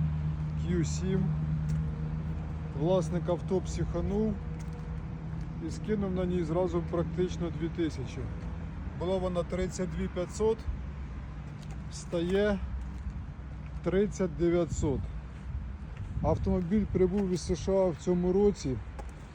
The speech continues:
після незначного Д Т П. Він номер так можете перевірити, можете перейти до нас в Telegram-канал,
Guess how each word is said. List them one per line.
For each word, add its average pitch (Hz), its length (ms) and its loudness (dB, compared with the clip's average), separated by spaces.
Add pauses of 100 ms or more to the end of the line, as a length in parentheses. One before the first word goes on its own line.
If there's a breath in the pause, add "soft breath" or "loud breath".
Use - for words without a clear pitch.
(120)
після 185 280 2
незначного 180 720 2
Д 175 120 4
Т 180 160 2
П. 202 320 4 (960)
Він 160 200 0
номер 175 340 0 (1200)
так 190 200 -4
можете 170 300 -2 (100)
перевірити, 160 500 -2
можете 156 340 0
перейти 165 380 2
до 160 100 4
нас 156 240 4
в - 100 2
Telegram-канал, 165 840 6